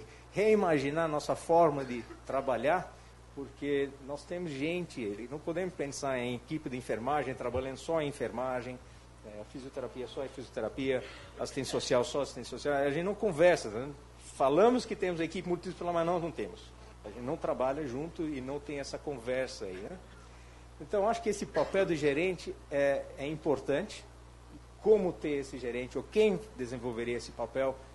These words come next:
é uma coisa que talvez a gente precise discutir, né? De forma que a gente vai chegar no Hospital do Futuro, que nesse, eh, nessa referência que descreve bem, como tem um documento do Reino Unido, qual seria esse pa-, como seria esse Hospital do Futuro,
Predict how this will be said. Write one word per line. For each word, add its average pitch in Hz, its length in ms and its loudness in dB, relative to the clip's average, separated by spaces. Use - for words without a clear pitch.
é 120 60 -14
uma 113 140 -10
coisa 110 220 -2
que 107 60 -10
talvez 110 260 -2
a 107 40 -8
gente 113 120 -10
precise - 280 -10
discutir, 147 500 -6
né? 170 160 -10
De - 80 -10
forma 214 400 4
que 170 300 4
a 156 60 8
gente 165 260 -4
vai 156 220 0
chegar 131 680 0
no 135 120 -6
Hospital 143 360 0
do 135 80 -2
Futuro, 147 440 0
que 131 160 -6
nesse, 113 760 -4
eh, 104 320 0
nessa 117 240 -4
referência 123 420 -2
que 120 100 -12
descreve 123 520 -2
bem, 135 240 -2
como 131 200 -10
tem 131 140 -8
um 123 80 -6
documento 123 600 -6
do 113 160 -8
Reino 107 240 -10
Unido, 117 360 -10
qual 117 140 -4
seria 117 320 -6
esse 113 140 -12
pa-, 110 160 -6
como 175 220 -2
seria 120 300 -4
esse 117 160 -8
Hospital 113 300 -6
do 113 60 -8
Futuro, 170 480 -2